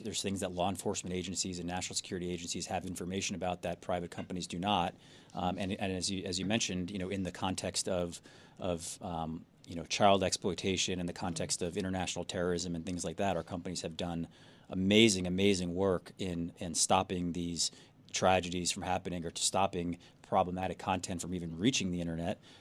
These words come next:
But it also should be noted that there are a lot of bad actors out there, you know, um, companies like eight chan that are out in the, in the press. That's not, um, where our member companies are. Member companies are working in a,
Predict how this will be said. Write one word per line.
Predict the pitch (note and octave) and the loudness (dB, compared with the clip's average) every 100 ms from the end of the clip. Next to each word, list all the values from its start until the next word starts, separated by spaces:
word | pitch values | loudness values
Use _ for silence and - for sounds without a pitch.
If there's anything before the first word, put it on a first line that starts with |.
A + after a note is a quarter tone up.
| - | -2
But | G2 G2 | 2 2
it | G2 | 6
also | G#2 A2+ | 6 6
should | A#2 - | 4 0
be | F#2 | 0
noted | F2+ F#2 G#2+ | 2 2 2
that | F2+ | 0
there | F#2+ | 0
are | |
a | F#2 | 2
lot | F#2 | 0
of | D#2+ | 0
bad | G2 G2+ G2+ | 2 4 4
actors | F2 - F2 | 2 -2 -6
out | E2+ E2 | -6 -6
there, | E2+ F2 A2 | -4 0 0
you | F#2 | -2
know, | F2 F2 E2+ | -4 -6 -6
um, | E2+ E2 | -8 -10
companies | E2+ G2 F2+ E2 | -10 -10 -8 -10
like | D#2+ - | -10 -8
eight | F#2 | -8
chan | - - F2 F2+ | -6 -4 -4 -4
that | F2 E2+ | -4 -4
are | E2 | -4
out | E2 E2 | -4 -6
in | F#2 E2 | -6 -6
the, | E2 D#2+ - - - | -6 -8 -10 -20 -12
in | F#2 | -8
the | E2+ | -8
press. | - F#2+ A2+ | 0 2 2
That's | E2+ - | 0 -4
not, | F2+ F2 E2+ - - - | -2 -2 -4 -10 -20 -10
um, | F2+ F2 E2+ E2+ - | -2 0 0 -4 -2
where | G2+ - | -2 0
our | F#2 F#2 | 0 0
member | F#2 F#2 E2+ | 0 -2 -4
companies | - F#2 F2+ E2+ | -4 -4 -4 2
are. | G2 G2+ | 4 4
Member | F2 F2+ | 2 -4
companies | G2 G2 F2+ E2+ | -4 -4 -4 -4
are | F2 | -4
working | F2+ F2 - F2 F2 | -2 -4 -4 -6 -6
in | F2 | -4
a, | E2+ | -6